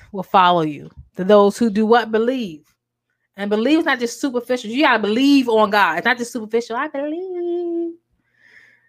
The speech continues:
Belief comes from a true and authentic God. I believe you at your word. Okay, we're almost done, y'all. Real signs and wonders by the Spirit of God. Remember, we said the spirit of deception can do signs and wonders. So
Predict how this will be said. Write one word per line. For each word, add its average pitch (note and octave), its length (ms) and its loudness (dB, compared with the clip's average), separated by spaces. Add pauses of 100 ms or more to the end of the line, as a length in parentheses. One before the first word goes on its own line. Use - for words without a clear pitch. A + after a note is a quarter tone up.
(360)
Belief D4+ 380 6
comes A#3+ 280 2
from A3+ 160 0
a G#3+ 220 2
true C#4 260 0
and A#3+ 80 4
authentic A3 340 -2
God. G#3 180 0
I B3+ 120 2
believe A#3 560 -2
you C4+ 280 -2
at G#3 220 -2
your G#3+ 140 -2
word. D#3 380 -6 (520)
Okay, A#3 340 2
we're A#3+ 220 0
almost C#4+ 440 0
done, A#3+ 200 2
y'all. G3+ 260 2
Real C#4 400 2
signs B3+ 400 0
and A3 180 -4
wonders G3+ 320 -2
by A#3 380 2
the C4 80 -4
Spirit A#3+ 300 -2
of A3+ 80 -2
God. G#3 140 0
Remember, B3+ 400 -2
we A3+ 140 -10
said A#3 160 -8
the G#3+ 60 -16
spirit A3+ 220 -8
of G#3+ 40 -8
deception A#3+ 440 -4
can G#3+ 140 -6
do A3 120 -6
signs G#3 400 -4
and F#3 100 -8
wonders. G3 300 -6
So F#3 220 -10